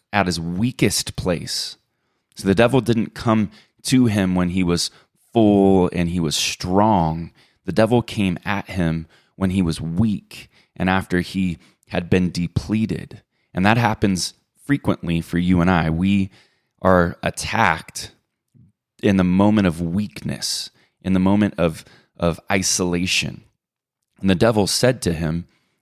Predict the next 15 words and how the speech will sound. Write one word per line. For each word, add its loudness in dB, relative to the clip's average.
"If -6
you 2
are 2
the -2
Son 0
of -2
God, -2
tell 0
this 0
stone -2
to -4
become -4
bread." -2
See, 0
at -2